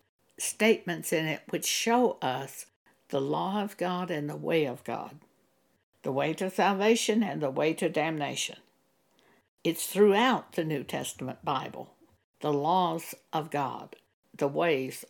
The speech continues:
of God, and we must choose them, and the elect of God will choose them, because God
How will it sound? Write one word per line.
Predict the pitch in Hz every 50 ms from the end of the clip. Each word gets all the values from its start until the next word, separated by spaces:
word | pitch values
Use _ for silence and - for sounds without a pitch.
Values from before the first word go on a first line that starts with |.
| _
of | - 143 131 -
God, | - 131 117 107 - - - - - _ _ _ _ _ _ _ _ _ -
and | - 165 170
we | 180 202 254
must | 269 180 165 - - -
choose | - 233 240 247 185 - -
them, | - 117 107 98 - - _ _ _ _ _ _ _ _ _ _ _ _ _ _ -
and | 190 185
the | 185 185 175
elect | 156 156 190 247 262 262 - 170
of | 160 - -
God | 156 156 156 147 143
will | 147 156 180 208 190 175
choose | - - - - - - - -
them, | - - - _ _ _ _ _ _ _ _ _ _ _ _ _ _ _ _ _ _ _ _ _ _ _ _ _ _ _ _ _ - - _ -
because | - - - 190 185 165 - -
God | - 175 185 185 180 170 165 170 -